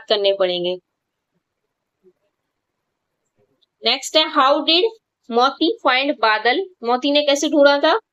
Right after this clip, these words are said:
तो भाई, बादल की खुशबू थे। तो लिखेंगे यहाँ पे, मोती followed, मोती followed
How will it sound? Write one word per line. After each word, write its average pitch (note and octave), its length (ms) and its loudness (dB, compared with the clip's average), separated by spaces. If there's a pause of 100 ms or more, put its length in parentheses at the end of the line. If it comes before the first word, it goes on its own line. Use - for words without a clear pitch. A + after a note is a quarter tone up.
(320)
तो A3+ 280 4
भाई, B3 160 2
बादल B3 400 0
की D#4+ 280 0
खुशबू C4+ 360 -2
थे। F3+ 220 -2
तो - 340 -4
लिखेंगे B3+ 400 0
यहाँ C4 260 0
पे, D4+ 160 2 (500)
मोती A#3 560 0 (440)
followed, A#3+ 500 6 (1400)
मोती G#3+ 760 -2 (1300)
followed G3+ 600 2